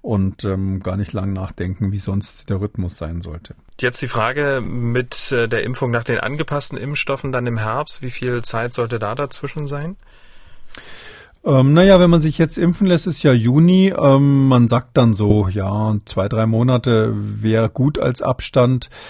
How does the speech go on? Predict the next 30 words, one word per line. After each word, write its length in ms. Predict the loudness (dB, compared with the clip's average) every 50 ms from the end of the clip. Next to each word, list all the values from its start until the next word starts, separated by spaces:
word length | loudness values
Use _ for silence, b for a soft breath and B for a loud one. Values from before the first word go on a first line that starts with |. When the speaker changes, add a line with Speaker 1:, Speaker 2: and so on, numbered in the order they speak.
| B B B B
Speaker 1:
Äh, 340 | -4 -2 0 2 2 2 2
ist 220 | 0 0 0 0
auch 120 | 0 0
die 160 | 0 0 0 0
Frage, 400 | 0 -2 -2 0 0 2 2 2
was 200 | 0 0 -2 -2
kommt 360 | -2 -2 0 0 0 -2 -2
dann? 200 | -4 -4 -4 -4
Ja, 200 | -4 -4 -4 -4
da 120 | -4 -4
kann 220 | -6 -4 -4 -2 -2
man 80 | 0
ja 80 | 0 -2
erstmal 360 | -2 -4 -6 -4 -4 -4 -4
abwarten. 600 | -4 -6 -4 -2 0 0 0 0 -2 -2 -4 -2
Im 160 | -2 0 0
Herbst 320 | 0 -2 -4 -6 -8 -8 -8
wird's 160 | -8 -8 -8
so 140 | -8 -8 -8
sein, 280 | -6 -6 -6 -6 -6
dass 220 | -6 -8 -10 -10 -8
wir 140 | -8 -6
dann 300 | -6 -6 -6 -6 -6 -6
erstmal 340 | -6 -8 -8 -8 -8 -10 -8
definieren, 640 | -6 -4 -6 -4 -2 -2 -2 0 2 2 2 0 0
welche 300 | 0 -2 -2 -2 -4 -4
Varianten 480 | -2 -2 -2 0 0 -2 -2 -2 -2 -2
gerade 340 | 0 0 0 0 0 0 -2
relevant 460 | -2 -2 0 0 0 0 0 0 0
sind. 260 | 0 0 0 0 -2